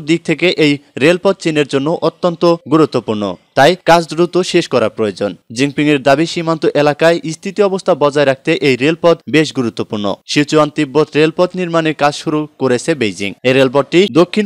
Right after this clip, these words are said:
পশ্চিমাঞ্চলীয় সিচুয়ান প্রদেশের ইয়ান থেকে শুরু হয়ে তিব্বতের লিনজি অবধি যাবে। উল্লেখ্য, সিচুয়ান তিব্বত রেলপথ সিচুয়ানের রাজধানী লেঙ্গু চেঙ্গু থেকে শুরু হবে। এই রেলপথটি তৈরির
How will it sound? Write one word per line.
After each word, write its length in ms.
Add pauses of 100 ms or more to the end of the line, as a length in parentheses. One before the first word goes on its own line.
পশ্চিমাঞ্চলীয় 680 (160)
সিচুয়ান 400
প্রদেশের 500 (180)
ইয়ান 280 (100)
থেকে 180 (120)
শুরু 200
হয়ে 220 (180)
তিব্বতের 480 (300)
লিনজি 400
অবধি 320
যাবে। 280 (300)
উল্লেখ্য, 360
সিচুয়ান 400
তিব্বত 360 (100)
রেলপথ 320 (120)
সিচুয়ানের 580 (240)
রাজধানী 480
লেঙ্গু 420 (180)
চেঙ্গু 300
থেকে 340
শুরু 340
হবে। 180 (160)
এই 120
রেলপথটি 460
তৈরির 360